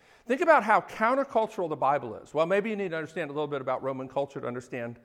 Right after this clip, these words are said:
how countercultural this is. Nobody in the first century Roman culture would have batted an eyelash when Paul says the wife's body is not her own, but it belongs to the husband. That was just a matter of fact.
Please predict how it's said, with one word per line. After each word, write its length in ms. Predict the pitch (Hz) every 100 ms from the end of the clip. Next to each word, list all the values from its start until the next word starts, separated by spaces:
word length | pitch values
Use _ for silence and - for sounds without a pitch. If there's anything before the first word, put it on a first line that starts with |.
| _ _
how 180 | - 135
countercultural 720 | - 143 131 - 117 - 113
this 180 | 107 117
is. 360 | 92 - - _ _ _ -
Nobody 840 | 156 180 262 311 311 294 285 285
in 100 | 220
the 80 | 208
first 300 | 202 220 220
century 320 | 226 214 202
Roman 280 | 180 180 202
culture 560 | 190 175 - 160 139 - - -
would 160 | 175
have 180 | 170 127
batted 360 | 190 190 254 277
an 100 | 247
eyelash 480 | 196 156 139 135 160
when 120 | 147
Paul 280 | - 196 196
says 320 | 170 143 127
the 100 | 143
wife's 360 | 139 156 170
body 340 | - 151 139 135
is 140 | 123
not 160 | 131 139
her 120 | 139
own, 200 | 123 120
but 120 | 120
it 60 | 113
belongs 360 | 123 117 120
to 100 | -
the 80 | 110
husband. 340 | 107 104 - - _ _ _ _ _ _ _ _ _ _ _ _ -
That 220 | 190 233
was 160 | 190
just 560 | - 147 190 208 - - _ _ -
a 60 | 147
matter 440 | 156 151 180 196
of 80 | 190
fact. 460 | 127 - - -